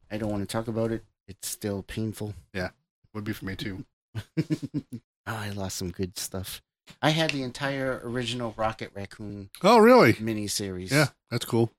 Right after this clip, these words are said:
Speaker 1: Gone.
Speaker 2: Yeah.
Speaker 1: Gone.
Speaker 2: The
Speaker 1: Not
Speaker 2: money,
Speaker 1: that
Speaker 2: the money book was the Hulk book. If you
Speaker 1: Mm.
Speaker 2: had the Hulk book, that would be sad because that was like, the original Mar-, Rocket Raccoon series is good too, though. I remember reading
Speaker 1: Yeah.
Speaker 2: that many times.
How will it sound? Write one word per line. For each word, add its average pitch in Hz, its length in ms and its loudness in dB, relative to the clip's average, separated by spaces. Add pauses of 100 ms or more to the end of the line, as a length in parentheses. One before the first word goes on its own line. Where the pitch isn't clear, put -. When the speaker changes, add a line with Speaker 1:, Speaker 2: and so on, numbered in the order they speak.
(320)
Speaker 1:
Gone. 85 360 -10 (200)
Speaker 2:
Yeah. 117 180 4 (320)
Speaker 1:
Gone. 80 280 -14 (280)
Speaker 2:
The 104 100 2
Speaker 1:
Not 107 100 8
Speaker 2:
money, 131 160 10
Speaker 1:
that 131 80 8
Speaker 2:
the 120 80 8
money 131 180 10
book 107 200 6
was 95 120 6
the 92 60 4
Hulk 101 260 4
book. 85 300 -8 (260)
If 110 240 4
you 104 60 4
Speaker 1:
Mm. 98 60 8
Speaker 2:
had 107 140 6
the 92 80 -2
Hulk 110 220 4
book, 92 220 -6
that 101 160 -2
would 98 100 -8
be 101 100 -4
sad 92 360 -4
because 104 200 -4
that 104 120 -6
was 98 180 -8
like, 92 220 -12 (240)
the 113 80 4
original 110 240 6
Mar-, 107 200 6
Rocket 107 320 2
Raccoon 101 320 0
series 92 300 -4
is 90 60 -2
good 95 200 -6
too, 101 160 -4
though. 101 240 -4
I 101 40 -6
remember 101 260 0
reading 101 240 0
Speaker 1:
Yeah. 98 80 -2
Speaker 2:
that 95 80 -4
many 101 320 2
times. 92 540 -8